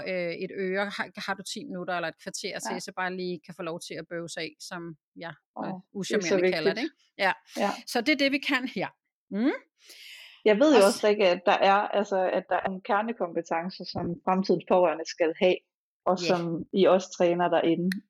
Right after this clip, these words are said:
Speaker 2: Øh,
Speaker 1: Mm.
Speaker 2: uden at det sådan er, fordi du skal gå for meget i dybden med det, men kan du ikke prøve at sætte ord på det der med, fordi der er jo ligesom nogle kompetencer, jeg skal besidde for at blive en succes som pårørende.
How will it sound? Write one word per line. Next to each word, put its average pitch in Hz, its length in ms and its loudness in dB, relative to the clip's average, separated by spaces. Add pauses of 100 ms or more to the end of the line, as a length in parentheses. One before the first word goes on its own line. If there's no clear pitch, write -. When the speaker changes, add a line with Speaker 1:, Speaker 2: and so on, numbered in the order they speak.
(140)
Speaker 2:
Øh, 170 200 2
Speaker 1:
Mm. - 60 6
Speaker 2:
uden 226 140 6
at 208 160 2
det 190 100 -2
sådan 180 140 -2
er, 180 140 4
fordi - 140 0
du 156 60 2
skal - 220 -4
gå 175 180 4
for 180 100 0
meget 196 220 4
i 190 80 0
dybden 185 200 -2
med 180 80 -2
det, 185 80 -2
men 196 120 -2
kan 214 100 0
du 226 60 4
ikke 220 120 -14
prøve 247 100 6
at 262 60 4
sætte 214 180 2
ord 220 180 6
på 196 80 2
det 185 140 2
der 185 120 4
med, 185 180 2 (720)
fordi 214 240 4
der 202 40 4
er 226 180 6
jo 254 60 0
ligesom 240 260 -4
nogle 190 180 -2
kompetencer, 190 680 0
jeg 175 220 2
skal 185 360 -2 (440)
besidde 196 520 2
for 180 140 2 (100)
at 175 140 -4
blive 170 380 2
en 180 80 0
succes 202 500 2
som 170 220 -2
pårørende. 156 420 0